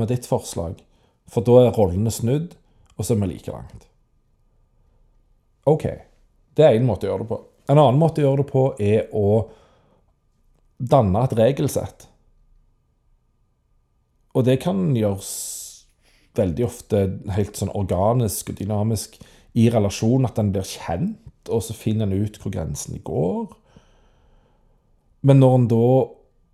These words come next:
opplever, spesielt for egen del, at, «Å, jeg tror kanskje jeg gikk over en grense der», så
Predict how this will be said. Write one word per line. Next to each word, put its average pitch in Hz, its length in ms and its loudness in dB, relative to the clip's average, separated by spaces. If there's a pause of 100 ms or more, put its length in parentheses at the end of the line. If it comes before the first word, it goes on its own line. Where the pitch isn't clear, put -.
(460)
opplever, 120 640 2 (260)
spesielt - 460 -6
for 123 180 -4
egen 110 400 -2
del, 101 220 2
at, - 160 -10 (420)
«Å, 127 160 6
jeg 110 140 -2
tror 117 420 -8
kanskje 92 400 -6
jeg 104 100 -4
gikk 104 140 -12
over 95 220 -6
en 95 80 -8
grense 87 360 -8
der», 107 220 -2 (240)
så 147 80 -12